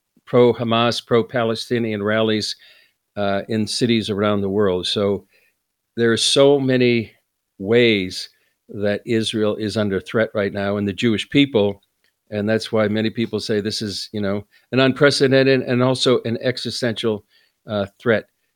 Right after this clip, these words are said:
And I would add one other front, which be Judea and Samaria. Many people know as the West Bank, where Hamas has great popularity, and there are terror cells there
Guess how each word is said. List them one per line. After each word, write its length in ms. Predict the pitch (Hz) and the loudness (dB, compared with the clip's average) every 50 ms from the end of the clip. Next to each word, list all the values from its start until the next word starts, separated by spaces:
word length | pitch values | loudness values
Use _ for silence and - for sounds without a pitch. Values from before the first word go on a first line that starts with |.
| _ _ _ _ _ _ _ | _ _ _ _ _ _ _
And 140 | 117 120 131 | 2 4 4
I 60 | 135 | 6
would 160 | 139 139 135 | 8 8 8
add 140 | 143 139 123 | 8 6 6
one 200 | 120 131 139 135 | 6 4 6 6
other 180 | 135 127 127 | 6 6 4
front, 360 | 117 - - 156 156 147 - 127 | 2 2 2 2 2 2 2 0
which 240 | 123 113 104 98 | -2 -2 -2 -2
be 400 | - 127 123 123 123 120 117 - - - | 0 2 4 4 4 2 0 -4 -10 -12
Judea 400 | - - 131 120 101 123 127 127 | -2 2 2 4 6 6 6 6
and 120 | 127 113 - | 4 4 2
Samaria. 580 | - - 113 113 120 123 120 113 104 101 92 - - | -2 -2 0 2 4 4 4 4 4 2 0 -4 -8
Many 200 | - 110 110 113 | -6 -4 -4 -4
people 300 | - - 123 - 113 110 | -2 -2 -2 -2 0 -2
know 220 | 110 110 110 110 | 0 0 2 2
as 160 | 113 110 98 107 | 0 0 0 -4
the 120 | 107 101 | -4 0
West 300 | 107 117 113 107 - - | 2 2 2 2 0 -2
Bank, 380 | 117 113 110 110 98 - _ _ _ _ _ _ _ _ _ _ _ | 0 0 0 0 -2 -4 _ _ _ _ _ _ _ _ _ _ _
where 260 | - 110 110 110 107 | -2 2 4 4 4
Hamas 640 | 98 113 117 110 117 117 120 123 120 - - - - - _ _ _ _ _ _ | 2 0 2 2 4 4 4 4 2 2 -2 -6 -8 -12 _ _ _ _ _ _
has 300 | _ 131 117 113 110 - | _ 2 2 2 0 -2
great 340 | - - 113 117 123 147 139 | -6 0 2 4 4 4 4
popularity, 800 | - 135 127 120 - 120 110 107 107 104 107 110 107 113 113 - | 4 2 2 4 4 2 2 4 4 4 4 4 4 2 0 0
and 180 | 113 107 104 101 | 0 -2 0 0
there 160 | 104 104 104 | 0 0 0
are 80 | 101 95 | 0 -2
terror 320 | - - 127 117 117 110 | -2 0 2 4 4 2
cells 520 | - - - 117 113 113 110 101 - - - _ _ _ _ _ | 2 2 0 2 2 2 0 -2 -6 -10 -14 _ _ _ _ _
there 420 | - 98 110 110 113 113 113 107 | -2 0 2 4 4 4 2 0